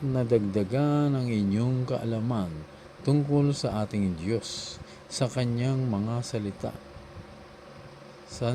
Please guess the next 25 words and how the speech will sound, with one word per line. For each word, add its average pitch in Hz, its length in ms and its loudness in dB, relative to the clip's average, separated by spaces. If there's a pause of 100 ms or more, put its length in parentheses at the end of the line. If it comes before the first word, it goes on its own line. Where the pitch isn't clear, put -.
salita 143 800 2
ng 131 160 -2
katotohanan 107 800 -4 (480)
na 101 80 -4 (240)
aming 147 320 4
ipinapangaral 107 1040 0 (560)
upang 160 320 4
mabuksan 143 960 4
ang 131 160 2
inyong 110 480 0
isip 160 320 0 (320)
sa - 160 -6
mga 113 320 2 (160)
bagay 131 400 2
na 127 160 -2
espiritual, 101 880 0 (520)
na 113 160 4
lihim, 160 640 6 (640)
na 143 80 6
inilihim 135 880 6
ng 120 280 4
Diyos 120 320 2
sa - 400 -4
mahabang 120 600 0
panahon, 104 520 -2